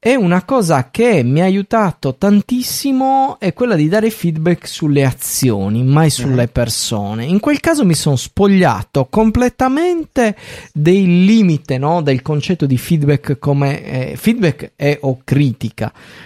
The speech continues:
Speaker 1: come un qualcosa di, che va a toccare l'intimo, ma come un qualcosa che è più funzionale al meccanismo generale che sta girando. Faccio un esempio.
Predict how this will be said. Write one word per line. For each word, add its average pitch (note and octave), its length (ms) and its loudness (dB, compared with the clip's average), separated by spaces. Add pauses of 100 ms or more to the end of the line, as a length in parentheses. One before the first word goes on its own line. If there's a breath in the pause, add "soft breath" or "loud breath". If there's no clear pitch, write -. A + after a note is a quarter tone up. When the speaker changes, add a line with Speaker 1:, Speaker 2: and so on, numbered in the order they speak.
Speaker 1:
come F#3+ 360 2
un D#3 80 0
qualcosa D#3 500 0
di, C#3 220 -2
che D#3 240 0
va D#3+ 160 2
a D#3 60 2
toccare E3 520 0
l'intimo, F3 1000 2 (600 loud breath)
ma B3+ 460 2
come E3+ 500 2
un E3 120 0
qualcosa A3+ 640 0
che F3 200 2
è F#3+ 60 2
più G#3 200 2
funzionale E3+ 1040 2
al C#3 240 0
meccanismo E3 640 2
generale C#3+ 480 -2
che C3+ 100 -4
sta B2 220 -2
girando. B2+ 540 -4
Faccio E3 320 0
un C3+ 80 2
esempio. A#2+ 680 -6